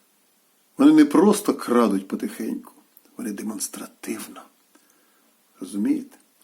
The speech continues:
Це особливий кайф, який зрозумілий тільки людям такого плану. А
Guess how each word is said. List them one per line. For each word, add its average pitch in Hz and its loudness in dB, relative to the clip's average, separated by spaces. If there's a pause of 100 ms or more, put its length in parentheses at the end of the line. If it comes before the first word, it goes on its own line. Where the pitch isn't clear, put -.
(180)
Це 147 0
особливий 180 -2
кайф, - -2 (280)
який 120 2
зрозумілий 117 4
тільки 117 0
людям 117 2
такого 113 -4
плану. - -8 (1800)
А 101 -4